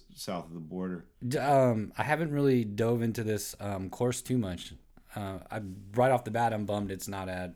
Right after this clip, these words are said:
Speaker 2: um, was it Mayakoba?
Speaker 1: Yeah, yeah, yeah. Well, that's, that's special for the Mayakoba. This is, this is only, like, the, the second or third time that it's been in Mexico. I think maybe just the second. I think last year was the first time
Speaker 2: Was it?
Speaker 1: this tournament was in Mexico, and this is at the, uh,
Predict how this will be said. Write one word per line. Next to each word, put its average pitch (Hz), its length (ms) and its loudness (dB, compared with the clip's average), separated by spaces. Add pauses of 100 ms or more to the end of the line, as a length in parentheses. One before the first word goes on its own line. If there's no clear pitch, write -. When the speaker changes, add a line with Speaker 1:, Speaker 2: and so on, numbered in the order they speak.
(120)
Speaker 2:
um, 90 480 -8
was 95 160 -8
it 92 80 -10
Mayakoba? 101 560 -4 (320)
Speaker 1:
Yeah, 98 220 0
yeah, 98 160 2
yeah. 90 260 -2
Well, 113 220 0
that's, 127 280 -2
that's 120 300 -4
special - 560 -6
for 90 140 -10
the 76 100 -10
Mayakoba. 80 640 -8
This 95 220 -4
is, 92 220 -4 (420)
this 156 200 -2
is 233 100 0
only, 233 240 2
like, 139 220 0
the, 104 220 -2
the 101 160 -2
second 131 340 -2
or 113 60 0
third 104 240 -2
time 101 320 0
that 87 100 -2
it's 85 140 -8
been 90 360 -2
in 85 300 -4
Mexico. 87 580 -6
I 101 120 -4
think 202 240 -2
maybe 107 260 0
just 98 240 -4
the - 60 -16
second. - 380 -6
I 135 60 -8
think 131 220 -6
last 90 320 -4
year 104 60 0
was 92 140 -2
the 78 40 -12
first - 400 -4
time 98 180 -2
Speaker 2:
Was 90 140 0
it? 185 140 -6 (260)
Speaker 1:
this 98 160 -2
tournament 110 420 -2
was 90 200 -4
in 92 120 2
Mexico, 90 500 -2
and 82 100 -4
this 90 120 -6
is 92 140 -8
at 87 160 -4
the, 87 160 -4
uh, 85 120 -4